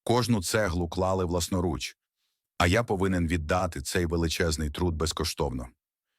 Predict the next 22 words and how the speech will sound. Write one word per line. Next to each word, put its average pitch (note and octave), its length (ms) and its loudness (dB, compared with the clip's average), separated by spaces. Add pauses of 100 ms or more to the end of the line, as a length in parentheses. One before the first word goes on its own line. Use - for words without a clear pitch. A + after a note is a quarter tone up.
(260)
Жінка D3 340 4
була G2+ 260 0
дуже G2 300 2
обурена, E2+ 720 0
коли F2+ 260 2
я E2+ 140 2
їй D#2 260 0
відмовив. C2+ 580 -4 (760)
Після D3 280 2
цієї A2+ 340 2
розмови G2 560 0
я F2 140 2
довго G#2+ 340 0
думав, F2 400 0 (340)
чому F3+ 320 4
багатодітні G#2 720 0
матері E2 380 0
вважають, D2+ 500 0
що - 140 -4
всі G#2 260 0
навколо G#2+ 460 0
їм F2+ 380 0